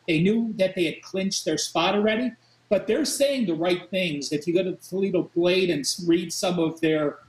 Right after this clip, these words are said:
quotes, despite being in seven five, they say, "Listen,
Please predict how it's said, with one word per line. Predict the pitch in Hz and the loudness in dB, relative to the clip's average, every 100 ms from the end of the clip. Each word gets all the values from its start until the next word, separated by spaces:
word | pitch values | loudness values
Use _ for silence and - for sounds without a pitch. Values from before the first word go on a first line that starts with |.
| _ | _
quotes, | - 190 185 247 - - - _ - - _ - | -2 2 2 0 -4 -8 -12 _ -18 -18 _ -6
despite | 180 - 277 285 269 | -4 0 0 0 0
being | 247 214 | 0 0
in | 165 | 0
seven | 214 185 185 - | 0 0 0 0
five, | 202 185 156 | 0 0 0
they | 156 | 0
say, | - 165 | 2 2
"Listen, | 190 220 - - | 2 0 -4 -10